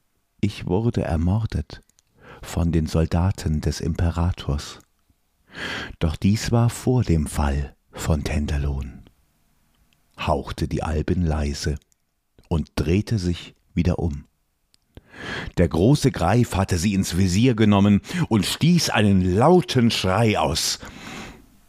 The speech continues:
"Was ist das für eine Kreatur?", fragte Merle entsetzt, und Merina zuckte zusammen.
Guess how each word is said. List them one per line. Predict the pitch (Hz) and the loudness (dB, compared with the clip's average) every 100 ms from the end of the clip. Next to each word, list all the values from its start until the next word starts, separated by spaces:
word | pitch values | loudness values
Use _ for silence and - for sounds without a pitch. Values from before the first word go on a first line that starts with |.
| _ _ - - | _ _ -20 -4
"Was | 104 101 | -2 0
ist | - - 151 | -2 -2 0
das | 143 | 0
für | - 151 | 0 0
eine | 95 85 | 2 0
Kreatur?", | - 92 80 80 - 85 73 - - - - - | 0 2 2 0 -2 0 0 -4 -14 -14 -18 -12
fragte | - 87 78 - 92 | -2 -2 -2 0 2
Merle | 82 82 85 87 | 4 2 2 0
entsetzt, | 82 82 85 - 82 | 0 0 -2 -2 0
und | 101 - | 0 2
Merina | 101 95 98 98 113 110 - | 4 4 6 6 6 4 0
zuckte | - 165 - 110 | -2 -2 0 -4
zusammen. | - 98 82 76 64 | -2 0 0 -2 -4